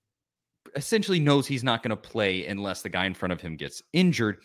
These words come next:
but he's still there and supportive and good friends with the guy that's in front of him and not, not bitter. And not, you definitely had some situations with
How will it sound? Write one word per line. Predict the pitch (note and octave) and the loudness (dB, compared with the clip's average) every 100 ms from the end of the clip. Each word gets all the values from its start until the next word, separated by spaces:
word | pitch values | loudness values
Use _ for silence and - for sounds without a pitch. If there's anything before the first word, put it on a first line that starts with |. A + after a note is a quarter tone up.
| _ _ - | _ _ -8
but | |
he's | C3 A#2+ | -4 -6
still | - E3+ D#3+ | -2 -2 0
there | A#2+ G#2 G2 F#2 _ _ _ | 2 4 2 -2 _ _ _
and | F#2 | -8
supportive | - - C3 A2+ G2+ F#2 _ _ | -8 0 4 6 4 -2 _ _
and | - F2 | -16 0
good | A#2 C3+ | 0 2
friends | C3+ C3+ A#2 | 2 2 0
with | |
the | A#2 | -2
guy | F#2+ G#2 G#2 | 2 4 4
that's | G2+ | 0
in | G#2 | -4
front | G2 - F#2+ | -6 -4 -2
of | F2+ | -2
him | F#2 F2+ F2 _ _ _ _ _ _ | -2 -4 -8 _ _ _ _ _ _
and | C3+ B2 | -4 2
not, | A#2 A2+ - _ - | 2 2 -4 _ -8
not | G2 - A2+ | -8 -8 4
bitter. | D#3+ D#3+ D#3 D3+ - _ - | 6 6 4 0 -16 _ -4
And | |
not, | C3+ B2 D3+ | -2 2 2
you | C#3 E3+ | 2 -2
definitely | C#3 F3 - C#3+ G#2 | 6 4 6 -2 -2
had | - G2+ G2 | 0 0 0
some | G2 | -4
situations | G2+ F2+ F2+ E2 D2+ D#2 C#2 - - | -8 -8 -6 -6 -6 -14 -14 -16 -14
with | E2+ | -12